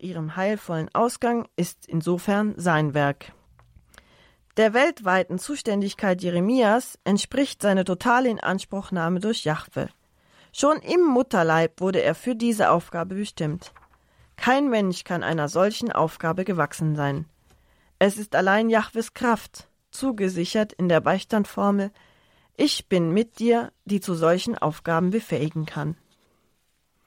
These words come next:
Kommen wir am Schluss noch kurz zu Jeremia zwanzig, sieben bis dreizehn, der letzten Konfession.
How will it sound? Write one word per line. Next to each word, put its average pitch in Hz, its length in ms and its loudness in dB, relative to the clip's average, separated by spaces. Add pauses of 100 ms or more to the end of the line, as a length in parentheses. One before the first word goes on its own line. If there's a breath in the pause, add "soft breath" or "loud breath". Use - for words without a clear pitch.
(1080)
Kommen 277 260 4
wir 233 160 6
am 170 80 0
Schluss - 340 -2
noch 226 220 2
kurz - 360 -2
zu 247 120 -2
Jeremia 175 540 2
zwanzig, 202 580 0
sieben 170 320 0
bis 190 200 -2
dreizehn, 160 640 0
der 165 120 2
letzten 185 640 -2
Konfession. 160 880 0